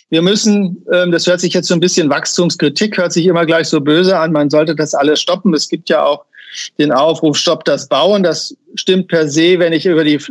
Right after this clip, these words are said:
äh, Flächenwachstum nachdenke. Aber wir brauchen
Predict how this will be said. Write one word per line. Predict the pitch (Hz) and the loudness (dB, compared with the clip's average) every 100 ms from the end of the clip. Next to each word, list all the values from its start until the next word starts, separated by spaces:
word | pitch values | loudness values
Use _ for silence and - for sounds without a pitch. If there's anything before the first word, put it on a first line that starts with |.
| 220 | -2
äh, | 151 147 151 143 143 | 0 0 0 0 0
Flächenwachstum | 135 202 202 190 165 156 156 | 0 0 2 2 0 0 0
nachdenke. | 143 139 - 147 143 | 0 -2 -4 -4 0
Aber | 147 147 | 0 2
wir | 151 | 0
brauchen | 143 139 170 196 190 147 | 0 0 2 2 -2 -6